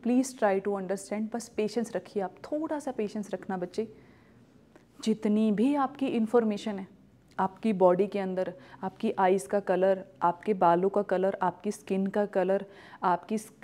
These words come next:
अ, जो आपकी वॉइस है उसकी टोन, है ना, आपका बिहेवियर, आपके, आपकी खाने पीने की हैबिट्स, आपका नेचुरल जो आपका बिहेवियर है, उन सब की इन्फॉर्मेशन, उस हर एक चीज़ की इन्फॉर्मेशन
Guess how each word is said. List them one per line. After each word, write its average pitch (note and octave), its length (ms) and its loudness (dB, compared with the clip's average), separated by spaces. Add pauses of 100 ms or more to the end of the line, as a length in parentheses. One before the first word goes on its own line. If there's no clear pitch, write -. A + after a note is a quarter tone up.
(440)
अ, F#3 160 0
जो F#3 180 0
आपकी G3+ 480 -2
वॉइस F3+ 520 4
है A3 100 -2
उसकी G#3+ 340 -2
टोन, G3 500 2 (100)
है F#3+ 80 0
ना, C4+ 180 0 (280)
आपका F#3 360 2
बिहेवियर, G3 720 0 (140)
आपके, G#3 480 2 (380)
आपकी F#3+ 300 -4
खाने G3+ 400 4
पीने G#3+ 280 0
की A3+ 140 -4
हैबिट्स, F#3 600 -2 (180)
आपका G#3 540 4
नेचुरल G3 640 2
जो A#3 120 2
आपका A3 280 2
बिहेवियर G3 560 2
है, F3 120 -6 (460)
उन B3+ 200 4
सब B3 480 -6 (200)
की B3+ 140 0 (140)
इन्फॉर्मेशन, G#3 720 -4 (140)
उस C4+ 340 -4
हर C4+ 560 0
एक A#3+ 300 0
चीज़ A3+ 420 -2
की A#3+ 160 -4
इन्फॉर्मेशन G#3 800 -2